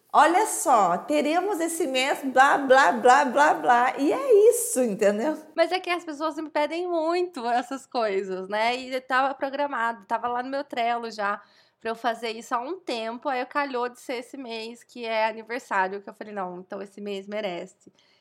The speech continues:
Speaker 2: eu parar um tempinho da minha vida pra fazer isso." Então é isso. Além disso, né, gente, vai lá se inscrever no nosso curso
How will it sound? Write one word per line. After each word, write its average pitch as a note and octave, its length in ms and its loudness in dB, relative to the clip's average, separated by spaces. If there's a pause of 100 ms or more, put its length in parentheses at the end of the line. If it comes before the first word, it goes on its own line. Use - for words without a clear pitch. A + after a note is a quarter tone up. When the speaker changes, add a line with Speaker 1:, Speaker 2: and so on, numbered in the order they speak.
(120)
Speaker 2:
eu A3+ 80 -12
parar G#3 240 -2
um G3 80 -6
tempinho G#3 280 -14
da G3 100 -6
minha G3+ 160 -4
vida G3 180 -10
pra G#3 160 -8
fazer A3+ 280 -12
isso." F#3 320 -14
Então G#3+ 200 -8
é B3 120 -6
isso. G3 300 -14 (300)
Além C#4+ 300 -4
disso, D#4 400 -8
né, F4 180 -4
gente, B3 240 -10
vai B3 140 -2
lá A#3 160 -2
se A#3+ 140 -16
inscrever A#3 400 -12
no G#3+ 100 -14
nosso G#3+ 300 -10
curso F#4 500 -8